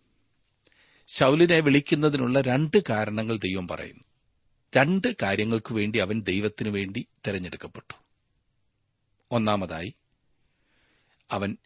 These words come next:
യേശുവിന്റെ നാമം വഹിക്കേണ്ടതാകുന്നു. ശിഷ്യന്മാരെ പോലെ അവന് ഒരു സാക്ഷിയായിട്ടല്ല വിളിക്കപ്പെട്ടത്. യേശുക്രിസ്തുവിന്റെ ക്രൂശീകരണ സമയം പൗലോസ്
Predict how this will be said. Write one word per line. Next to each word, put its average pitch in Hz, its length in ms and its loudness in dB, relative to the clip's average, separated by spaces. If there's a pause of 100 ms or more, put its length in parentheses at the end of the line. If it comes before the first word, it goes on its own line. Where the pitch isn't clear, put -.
(1080)
യേശുവിന്റെ 175 640 4
നാമം 104 420 -2
വഹിക്കേണ്ടതാകുന്നു. 73 1000 -6 (2000)
ശിഷ്യന്മാരെ 175 800 6
പോലെ 127 240 6
അവന് 131 300 2 (140)
ഒരു 135 260 4 (120)
സാക്ഷിയായിട്ടല്ല 135 1160 2 (120)
വിളിക്കപ്പെട്ടത്. 101 680 -4 (1600)
യേശുക്രിസ്തുവിന്റെ 113 840 0 (160)
ക്രൂശീകരണ 123 500 2
സമയം 117 380 -2
പൗലോസ് 113 420 0